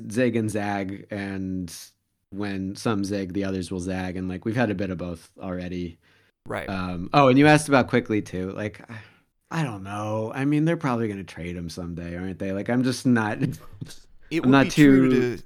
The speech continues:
Speaker 2: true to Nick's form to kind of, like,
Speaker 1: Yeah.
Speaker 2: thumb your nose at the player that maybe ends up being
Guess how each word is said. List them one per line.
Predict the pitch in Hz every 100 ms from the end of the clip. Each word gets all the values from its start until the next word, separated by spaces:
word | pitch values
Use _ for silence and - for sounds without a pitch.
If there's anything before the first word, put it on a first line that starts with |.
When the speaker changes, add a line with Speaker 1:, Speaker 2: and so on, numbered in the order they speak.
| -
Speaker 2:
true | - 170
to | 175
Nick's | 135 127 -
form | - 110 113 98 82
to | - 110
kind | - 104 101
of, | 95
like, | 127 123
Speaker 1:
Yeah. | 120 117 117 117
Speaker 2:
thumb | - 123 117
your | 110
nose | 107 107 104 110
at | -
the | -
player | - 107 107
that | 107 -
maybe | 113 110 110 110
ends | 110 110 110
up | 110 -
being | 117 107 104